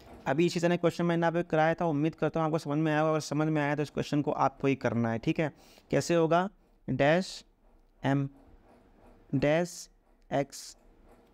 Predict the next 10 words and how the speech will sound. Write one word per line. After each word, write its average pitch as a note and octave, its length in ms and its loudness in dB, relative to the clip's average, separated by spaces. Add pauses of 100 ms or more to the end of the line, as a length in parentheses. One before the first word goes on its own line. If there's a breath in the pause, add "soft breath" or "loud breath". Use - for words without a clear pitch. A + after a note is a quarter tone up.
(400)
फिर E3 240 0
आया D#3 280 2
डैश C3+ 280 -2
नहीं, B2+ 140 0
फिर C#3 160 -6
है D3 140 -2
जे, A#2+ 340 -4 (760)
फिर C#3+ 240 -2
है C#3 80 2
आपका D#3+ 400 0